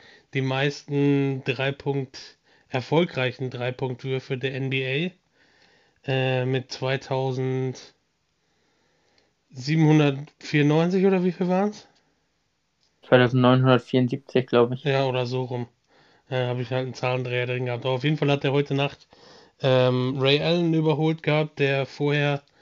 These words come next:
Speaker 1: als, äh, ja, wahrscheinlich der beste Drei-Punkt-Schütze der Liga, beziehungsweise der Geschichte der Liga galt. Ähm,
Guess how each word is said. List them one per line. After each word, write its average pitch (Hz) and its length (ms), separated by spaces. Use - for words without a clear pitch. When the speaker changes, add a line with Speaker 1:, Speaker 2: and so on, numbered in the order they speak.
Speaker 1:
als, - 800
äh, 123 320
ja, 123 140
wahrscheinlich 127 360
der 123 120
beste 123 340
Drei-Punkt-Schütze 127 1700
der 139 120
Liga, 139 400
beziehungsweise 135 640
der 131 160
Geschichte - 480
der 135 120
Liga 135 280
galt. 135 440
Ähm, 123 540